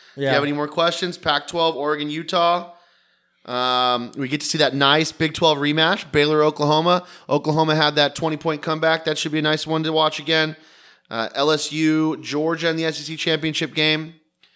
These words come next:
Speaker 1: Joe Burrow, see what he can do, Coach O. Virginia, Clemson, we went over that. That should be a blowout, twenty-eight point spread. And then Ohio State, Wisconsin, which I'll be really interested to watch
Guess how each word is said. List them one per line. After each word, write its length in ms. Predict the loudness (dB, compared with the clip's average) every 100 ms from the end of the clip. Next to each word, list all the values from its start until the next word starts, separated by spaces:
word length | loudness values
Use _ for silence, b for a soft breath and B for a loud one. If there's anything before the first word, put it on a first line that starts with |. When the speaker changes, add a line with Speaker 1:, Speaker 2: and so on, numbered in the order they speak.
| b b -10
Speaker 1:
Joe 220 | -4 -4
Burrow, 400 | 0 4 4 4
see 180 | 0 -4
what 120 | -2
he 100 | -4
can 160 | -4
do, 160 | -4 -4
Coach 320 | -2 -4 -2
O. 400 | 2 4 2 0 -10 _ _ _ _ _ -20 b b b b
Virginia, 360 | -4 0 2 0
Clemson, 400 | 0 -2 -2 -4
we 80 | -2
went 140 | 0
over 120 | 0
that. 400 | 4 4 4 2
That 120 | -2 -4
should 140 | -2
be 60 | -2
a 60 |
blowout, 400 | 0 2 4 2
twenty-eight 340 | 0 -6 -4 -4
point 200 | -6 -6
spread. 440 | -6 -4 -4 -4 -12 _ _ _ _ _ _ _ -12
And 140 | -6 -2
then 300 | 0 0 -4 b b b b
Ohio 320 | -6 -2 2 0
State, 240 | 0 -2
Wisconsin, 600 | 0 -4 0 0 0 -4
which 140 | -4 0
I'll 100 | 0
be 160 | 0
really 260 | 0 0 0
interested 380 | -2 -6 -6 -4
to 60 |
watch 500 | 0 2 2 0 -8